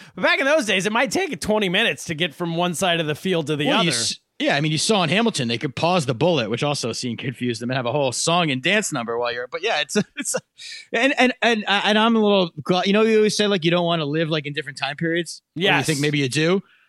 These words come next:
Speaker 2: Well, you know, I can't squint. I can't fire a weapon. I'd be a disaster in a duel. So I'm really, I was really thankful watching that,
Speaker 1: Yeah,
Speaker 2: that I
Speaker 1: you don't
Speaker 2: didn't.
Speaker 1: have the ability to squeeze a trigger, am I right?
Speaker 2: I think I could squeeze a trigger. I just,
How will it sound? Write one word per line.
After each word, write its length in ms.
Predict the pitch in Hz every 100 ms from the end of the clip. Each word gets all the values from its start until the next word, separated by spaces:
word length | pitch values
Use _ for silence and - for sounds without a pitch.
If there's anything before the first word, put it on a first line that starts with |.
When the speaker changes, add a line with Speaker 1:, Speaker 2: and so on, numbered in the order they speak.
| _ -
Speaker 2:
Well, 120 | 170
you 100 | 180
know, 80 | 170
I 120 | 190
can't 280 | 196 175 -
squint. 440 | - 165 160 165
I 80 | 180
can't 240 | 175 165 135
fire 280 | 165 151
a 60 | 135
weapon. 300 | 139 151 151
I'd 100 | 170
be 80 | 156
a 40 |
disaster 480 | 120 127 147 160 139
in 60 | 113
a 60 |
duel. 280 | 117 151 120
So 140 | 117 139
I'm 100 | 147
really, 380 | 160 143 135 _ _
I 40 | 175
was 120 | 196
really 140 | 285
thankful 360 | - 185 175 147
watching 280 | 143 147 147
that, 100 | 196
Speaker 1:
Yeah, 160 | 262 226
Speaker 2:
that 60 |
I 60 | 240
Speaker 1:
you 60 | 294
don't 180 | 339 294
Speaker 2:
didn't. 100 | 294
Speaker 1:
have 140 | 269
the 100 | 269
ability 400 | 208 247 240 214
to 80 | 180
squeeze 480 | - - 233 226 180
a 80 | 160
trigger, 460 | - 240 190 131
am 120 | 113
I 100 | 127
right? 420 | 120 110 90 - _ _ _ _ _ _ -
Speaker 2:
I 140 | - -
think 160 | 554
I 40 | 285
could 100 | -
squeeze 260 | - 269 196
a 40 |
trigger. 260 | - 277 160
I 60 |
just, 160 | 175